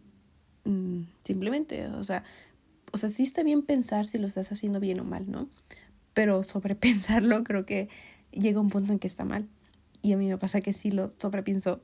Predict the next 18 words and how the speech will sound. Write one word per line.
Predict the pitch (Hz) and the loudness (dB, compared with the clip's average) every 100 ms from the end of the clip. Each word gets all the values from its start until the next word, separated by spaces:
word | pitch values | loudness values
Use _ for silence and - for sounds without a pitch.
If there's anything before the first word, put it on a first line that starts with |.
| - | -4
demasiado, | 196 196 180 - 190 190 196 | -2 0 -2 -4 -4 -4 -4
demasiado. | 185 185 185 190 196 | -4 -4 -2 -2 -2
Y | 202 | -2
por | 196 185 | -2 2
eso | 202 262 202 - - - | 4 4 2 -4 -20 -20
<laughs> | - _ | -20 _
les | 220 226 | 0 2
dije, | 240 226 | 2 2
hasta | 202 | 4
lo | 202 | 4
volví | 202 196 220 | 4 2 4
a | 269 | 4
grabar | 339 294 254 277 | 4 6 4 2
porque | 269 254 | -4 -2
dije, | 240 262 | -2 -2
"No, | 240 - - - - - | -6 -8 -16 -20 -20 -8
creo | 254 254 | -6 -6
que | 269 | -8